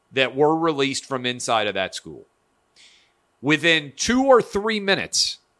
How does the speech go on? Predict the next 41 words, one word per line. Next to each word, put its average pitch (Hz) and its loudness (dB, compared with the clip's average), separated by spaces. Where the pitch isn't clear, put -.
of 131 6
that 139 6
twenty-two-year-old 185 2
madman 127 2
going 117 0
into 151 -2
that 165 4
school 95 -2
through 135 2
an 117 0
unlocked 156 2
door, 101 -2
which, - -6
by 139 10
the 123 4
way, 113 4
should 139 2
have 131 2
been 139 0
locked, 76 -12
and 139 0
going 151 4
right 165 6
down 190 4
the 175 2
hallway 160 4
into 143 -2
that 135 2
classroom, 127 0
and 117 -12
you 107 -14
could 107 -12
start 151 0
to 156 -4
hear 127 -2
all 127 0
the 139 -2
gunshots 120 -4
that 95 -8
he 113 -10
fired, 73 -6